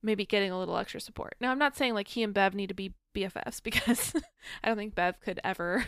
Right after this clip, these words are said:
<laughs> get there. Um, but I'm, I think that there are some situations in the show where the sheriff could benefit from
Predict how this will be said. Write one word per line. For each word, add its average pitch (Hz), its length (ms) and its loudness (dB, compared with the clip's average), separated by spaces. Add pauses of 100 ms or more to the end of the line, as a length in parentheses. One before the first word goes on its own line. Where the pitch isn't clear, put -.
(120)
<laughs> - 140 -20
get - 220 -4
there. 180 280 6 (460)
Um, 208 460 10
but 247 120 4
I'm, 247 280 2
I 233 120 4
think 262 200 -4
that 269 160 -2
there 226 240 4
are 196 480 4 (180)
some - 220 -4
situations 220 560 0
in 196 60 -8
the 196 60 -6
show 185 360 2
where 185 300 0
the 196 80 -8
sheriff 190 340 -2
could 196 140 -8
benefit 185 560 -2 (640)
from 180 600 2